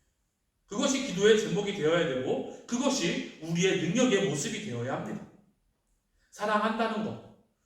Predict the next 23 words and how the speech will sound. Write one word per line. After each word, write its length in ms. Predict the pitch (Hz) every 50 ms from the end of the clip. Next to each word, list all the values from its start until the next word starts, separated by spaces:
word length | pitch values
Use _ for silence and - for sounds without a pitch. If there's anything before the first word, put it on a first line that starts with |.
| _ _
우리가 260 | - 143 160 180 196 175
여러 300 | - - - 220 220 214
가지의 380 | - - - 160 160 165 160
방법으로 440 | - - 127 131 147 151 151 151 143
사랑할 380 | 127 - 196 202 185 196 196 196
수가 260 | 196 185 170 151 -
있습니다. 380 | - - - 139 127 117 - - - - _ _ _ _ _ _ _ _ _ _ _ _ _ _ _ _ _ _ _ _ _ _ _ _ _ _ _ _ _ 113 - - _ _ _ _ _ _
정부가 840 | - 147 156 175 185 190 185 190 185 190 196 190 190 - - - - - _ _ _ _ _ _ _ _ _ _ _ _
하는 280 | _ - 214 226 214
일들이 520 | 170 143 135 143 147 156 156 170 165 165 -
모두가 840 | - - 165 185 185 165 151 143 135 - - - - - - - _ -
마음에 320 | - - 170 147 151 156 147
들지 300 | - 139 135 131 - 170
않을 220 | - 113 131 135
수 140 | - - 151
있습니다. 440 | 117 - - 170 170 - - - - - - _ _ _ _ _ _ _ _ _ _ _ _
그럴 260 | _ - 170 226 - -
때 60 | 302
우리는 580 | - - - 180 170 180 185 190 - - -
대적하고 580 | - - 117 - 175 165 - - 143 127 120 113
싸우는 480 | - - 214 214 240 247 254 247 247 233
것이 240 | 233 220 220 220
아니라 480 | 190 - - - - - - 160 - -